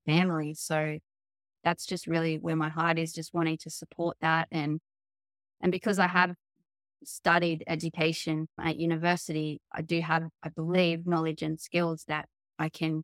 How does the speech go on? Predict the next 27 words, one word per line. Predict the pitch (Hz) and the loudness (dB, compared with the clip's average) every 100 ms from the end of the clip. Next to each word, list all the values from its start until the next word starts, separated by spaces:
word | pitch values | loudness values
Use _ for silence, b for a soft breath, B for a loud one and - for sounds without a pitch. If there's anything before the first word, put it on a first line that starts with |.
| - | -4
impart | 175 - 156 160 | -4 2 6 6
or | 160 151 156 | 4 -2 -2
be | 170 | 0
a | 165 | 2
blessing | 170 180 - 160 160 | 2 2 0 -4 -4
to | - | -8
those | 160 151 160 | -6 -6 -6
parents. | - 151 147 151 - | -6 -6 -4 -8 -12
So | - 165 | -8 -2
that's | 170 - - | 0 -2 -4
where | 175 | 2
my | 170 156 | 4 4
heart | 156 156 156 | 2 2 2
is | 160 | -2
for | - | -4
developing | 160 160 160 160 - 165 | -4 -2 0 -2 -2 -2
the | 165 | 0
website | 165 165 - 170 175 | -2 -4 0 0 2
and | 170 | 0
also | 160 160 165 | -2 -2 -6
developing | 165 165 156 160 160 156 | -6 -4 -4 -2 0 0
this | 160 | -2
course | - 170 175 - | -4 -4 -4 -6
that, | - - _ | -12 -16 _
that | 180 | -4
I'm | - | -4
developing. | - 135 165 - 151 | -4 -6 -6 -4 -4